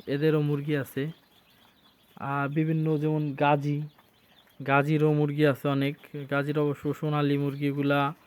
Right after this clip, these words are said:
বেশি। গাজীর বিভিন্ন মুরগি আছে, ব্রয়লার, সোনালী। গাজী অনেক বড় কোম্পানি, এদের কাছে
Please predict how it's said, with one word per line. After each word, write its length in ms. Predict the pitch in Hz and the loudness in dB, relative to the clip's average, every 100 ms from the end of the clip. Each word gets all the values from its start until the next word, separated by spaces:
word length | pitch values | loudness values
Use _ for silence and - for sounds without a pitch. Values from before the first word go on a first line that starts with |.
| - - - - - - - | -20 -20 -20 -20 -20 -18 -2
বেশি। 560 | 143 139 143 143 180 180 - _ _ _ _ - _ _ _ _ - - - - - 139 | 0 2 2 2 2 -2 -10 _ _ _ _ -20 _ _ _ _ -20 -20 -20 -20 -4 0
গাজীর 240 | 160 180 | 2 2
বিভিন্ন 460 | 170 175 170 165 160 | 4 4 4 4 4
মুরগি 300 | 156 147 151 | 2 2 2
আছে, 240 | 139 147 | 2 0
ব্রয়লার, 480 | 143 147 147 143 143 160 - _ _ _ _ _ _ - - | 2 4 4 4 0 -4 -16 _ _ _ _ _ _ -10 -2
সোনালী। 480 | 147 147 139 147 | 2 4 2 0
গাজী 300 | 147 147 147 | 0 0 4
অনেক 280 | 151 151 143 | 4 2 2
বড় 200 | 143 151 | 2 2
কোম্পানি, 560 | 147 143 135 135 135 151 | 2 -2 0 -2 -2 -4
এদের 260 | 147 151 147 | -4 -2 -2
কাছে 220 | 147 139 | -4 -6